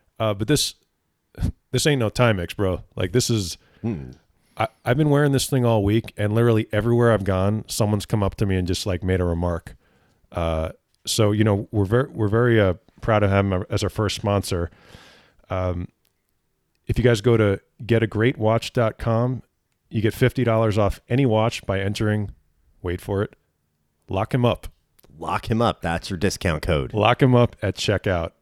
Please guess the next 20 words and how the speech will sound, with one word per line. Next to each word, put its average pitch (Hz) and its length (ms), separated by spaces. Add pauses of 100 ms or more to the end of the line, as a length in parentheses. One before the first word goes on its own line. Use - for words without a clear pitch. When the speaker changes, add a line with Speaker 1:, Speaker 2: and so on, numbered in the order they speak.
(200)
Speaker 1:
Uh, 92 160
it's - 160
all 110 180
one 110 240
word 101 300
and 87 260
lowercase. 87 720
Speaker 2:
What's 90 300
that, 127 220
uh, 143 360
U 147 200
R 165 160
L 165 140
one 170 160
more 170 100
time, 175 240
Eric? 175 300 (140)
Speaker 1:
Uh, 107 260
it 113 140
is 101 280